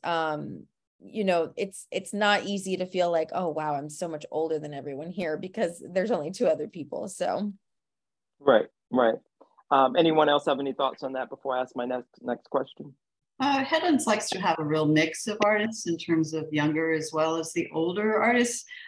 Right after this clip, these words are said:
Speaker 3: Um, we do, uh, interviews with all of our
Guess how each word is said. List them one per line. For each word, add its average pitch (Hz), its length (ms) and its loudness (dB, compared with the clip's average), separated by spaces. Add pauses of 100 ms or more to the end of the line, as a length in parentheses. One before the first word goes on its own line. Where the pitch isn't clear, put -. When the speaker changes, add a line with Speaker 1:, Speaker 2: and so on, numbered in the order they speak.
(140)
Speaker 3:
Um, 165 520 4
we 185 140 -4
do, 226 360 4 (220)
uh, 151 240 0
interviews 226 720 2
with 175 180 -6
all 165 300 2
of 160 160 0
our 156 240 0